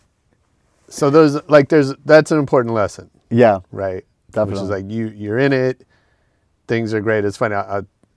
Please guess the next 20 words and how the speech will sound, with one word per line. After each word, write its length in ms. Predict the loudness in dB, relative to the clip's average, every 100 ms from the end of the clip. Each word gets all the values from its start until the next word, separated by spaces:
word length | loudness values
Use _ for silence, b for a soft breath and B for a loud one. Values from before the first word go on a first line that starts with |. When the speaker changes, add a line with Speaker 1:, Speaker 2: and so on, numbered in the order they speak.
| _
Speaker 1:
quick 200 | -6 -6
side 260 | -2 0 0
note. 280 | -2 -6 -8 _
I 80 | -6
was 200 | -4 -4
at, 300 | -4 -6 -8
uh, 320 | -8 -8 -10 -16 _ _ _ _
South 240 | -2 0
by 80 | -2
Southwest. 800 | -2 -4 -4 -4 -4 -6 -10 _ _ _ _ _ _ _ -18
This, 180 | -16 -14 -12
this 180 | -12 -10
would 100 | -12
have 60 |
been 100 | -12
a 40 | -10
couple 220 | -8 -8
years 220 | -10 -12
before 420 | -14 -12 -6 -6
that. 340 | -6 -10 -12